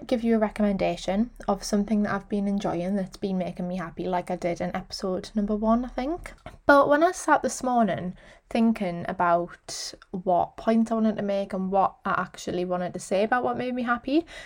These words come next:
I thought back to yesterday, and basically yesterday,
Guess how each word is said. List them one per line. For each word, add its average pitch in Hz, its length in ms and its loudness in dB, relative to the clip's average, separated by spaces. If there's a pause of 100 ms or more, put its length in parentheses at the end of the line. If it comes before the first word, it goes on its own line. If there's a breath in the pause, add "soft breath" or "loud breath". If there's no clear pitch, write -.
(120 loud breath)
I 262 80 2
thought 349 320 10
back 339 240 6
to 247 140 -8
yesterday, - 640 0
and 190 260 -2
basically 262 460 2
yesterday, 302 640 4